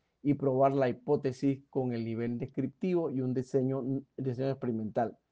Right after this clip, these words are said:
Muestra aleatoria simple y un análisis de datos de descripción inferencial. En cuanto a los resultados, esperamos, eh, poder probar la hipótesis planteada, que existe relación entre ambas, y esta investigación ayuda-, ayudará significativamente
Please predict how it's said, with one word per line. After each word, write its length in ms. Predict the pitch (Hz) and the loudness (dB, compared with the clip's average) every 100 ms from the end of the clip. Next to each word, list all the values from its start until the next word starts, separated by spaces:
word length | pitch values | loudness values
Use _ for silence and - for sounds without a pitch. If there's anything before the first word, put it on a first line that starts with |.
| _ _ _ _ - | _ _ _ _ -2
Muestra 360 | 123 139 143 | 0 2 4
aleatoria 400 | 135 131 139 139 | 4 4 2 0
simple 420 | 143 208 185 190 170 | 2 0 0 2 2
y 60 | |
un 80 | 143 | 2
análisis 420 | 139 143 143 143 | 4 2 2 0
de 80 | 123 | 0
datos 540 | 123 - 151 143 - _ _ _ _ _ _ _ _ | 0 -2 -4 -4 -12 _ _ _ _ _ _ _ _
de 440 | 135 156 156 156 - | 6 8 8 6 -2
descripción 640 | 131 127 107 - 131 127 | -6 -4 -4 -2 -2 -2
inferencial. 680 | 156 123 120 113 104 110 - - _ _ _ _ _ _ - | -4 -4 -2 -4 -4 -6 -6 -12 _ _ _ _ _ _ -2
En 120 | 143 | 2
cuanto 260 | 147 123 135 | 2 4 6
a 20 | |
los 100 | 135 | 6
resultados, 640 | 131 139 - 165 175 160 | 4 2 10 12 12 6
esperamos, 840 | 143 131 123 131 147 151 143 - _ | 2 0 0 0 0 0 -4 -16 _
eh, 520 | 123 120 117 117 113 - _ _ _ _ _ _ _ | -6 -4 -2 -2 -4 -6 _ _ _ _ _ _ _
poder 320 | - 139 135 - | 2 4 6 4
probar 340 | 143 139 135 | 6 8 8
la 140 | 135 | 6
hipótesis 580 | 135 - 147 147 156 151 | 2 0 0 0 -2 -2
planteada, 680 | 147 120 117 - 151 139 139 | 0 -2 -2 4 6 6 4
que 100 | 123 | -2
existe 280 | 98 104 120 | -10 -8 -6
relación 340 | 117 123 143 143 | -4 -6 -6 -4
entre 200 | 143 143 | 0 0
ambas, 380 | 123 139 143 _ _ _ _ | 2 -2 -4 _ _ _ _
y 100 | 147 | 0
esta 140 | 156 165 | 2 4
investigación 600 | 151 147 147 143 156 156 | 2 4 4 4 4 4
ayuda-, 520 | 135 127 123 123 120 - | 4 4 4 4 2 2
ayudará 440 | 127 123 127 127 | 2 2 2 2
significativamente 1160 | - 135 131 127 - 143 147 156 151 - 147 | 0 -2 -2 -4 0 2 4 2 -2 0 -2